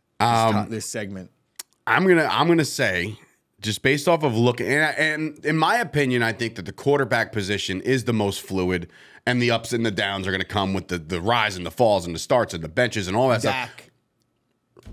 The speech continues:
Speaker 2: Dude, I, it's,
Speaker 1: He
Speaker 2: the
Speaker 1: might.
Speaker 2: show is called Feel Good Friday, not Get Dave Riled Up on a Friday
Speaker 1: I'm
Speaker 2: because
Speaker 1: not
Speaker 2: you're
Speaker 1: saying
Speaker 2: talking
Speaker 1: that, I'm not
Speaker 2: shit
Speaker 1: saying
Speaker 2: about
Speaker 1: that
Speaker 2: Dak.
Speaker 1: everyone's gonna make money. I'm saying,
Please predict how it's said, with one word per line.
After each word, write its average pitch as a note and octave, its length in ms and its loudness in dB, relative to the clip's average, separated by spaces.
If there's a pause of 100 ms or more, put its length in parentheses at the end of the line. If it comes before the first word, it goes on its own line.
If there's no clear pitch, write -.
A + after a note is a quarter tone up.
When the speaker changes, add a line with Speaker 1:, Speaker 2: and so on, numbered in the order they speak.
(500)
Speaker 2:
Dude, C#3 260 -2 (380)
I, B2+ 120 -2 (180)
it's, D3+ 240 -6 (580)
Speaker 1:
He B2 80 -8
Speaker 2:
the B2+ 60 0
Speaker 1:
might. D#3 160 2
Speaker 2:
show B3 220 4
is C4+ 100 -2
called F3+ 320 2
Feel A#3 260 -2
Good B2+ 220 -2
Friday, D2 340 -4 (420)
not A3+ 340 0 (220)
Get F#3+ 220 -4
Dave F3 240 0
Riled D#3+ 280 4
Up D3+ 180 0
on A2+ 80 0
a G#2+ 40 -2
Friday A2+ 300 2
Speaker 1:
I'm F3 140 4
Speaker 2:
because - 160 0
Speaker 1:
not A#2+ 40 -2
Speaker 2:
you're D3+ 100 4
Speaker 1:
saying F#3 120 0
Speaker 2:
talking F3 200 2
Speaker 1:
that, D3 100 -6
I'm E3 100 0
not G3 140 0
Speaker 2:
shit F3+ 100 0
Speaker 1:
saying F3 120 -2
Speaker 2:
about D#3 80 -2
Speaker 1:
that D3+ 120 0
Speaker 2:
Dak. F3 40 4
Speaker 1:
everyone's D3+ 240 -2
gonna D3+ 140 -4
make C#3+ 240 -2
money. C#3 360 -4
I'm B2 160 -6
saying, B2+ 380 -8